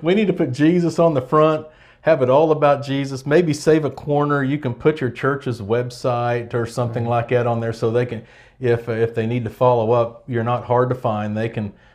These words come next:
Speaker 1: they can look up your website and find where you are and, and that sort of thing. But make sure your track is about Jesus and you're
Speaker 2: Yeah.
Speaker 1: inviting people to Jesus, pointing people to Jesus rather than pointing them to church. They'll find their way, uh, to church. I would always,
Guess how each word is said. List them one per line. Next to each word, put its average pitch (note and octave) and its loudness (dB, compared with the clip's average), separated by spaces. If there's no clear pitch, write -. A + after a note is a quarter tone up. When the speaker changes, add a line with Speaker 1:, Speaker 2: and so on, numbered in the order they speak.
Speaker 1:
they A2 -4
can G#2+ -4
look A#2+ -2
up A#2+ -2
your A2+ -4
website A#2 0
and A2 -10
find A#2 -4
where A#2 0
you A2 -2
are A2 0
and, G#2 -6
and G#2+ -4
that A2+ -2
sort A2 -4
of G#2+ -8
thing. A2+ -2
But A2 -4
make F3+ -2
sure E3+ -2
your B2 -2
track B2+ -2
is G#2 -6
about G#2 -6
Jesus G#2+ -6
and G2+ -6
you're G2 -6
Speaker 2:
Yeah. F#2 -2
Speaker 1:
inviting A2+ 0
people A2+ -6
to F#2+ -8
Jesus, A2+ -8
pointing A2+ -8
people G#2+ -8
to F#2+ -10
Jesus G#2 -10
rather G#2 -6
than F#2 -8
pointing G2 -8
them F#2 -10
to F#2 -16
church. A2 -4
They'll C3 6
find B2+ 0
their F#2+ -6
way, G2 -4
uh, F#2+ -16
to G#2 -10
church. A#2+ 0
I B2 4
would A#2+ 4
always, A#2+ 4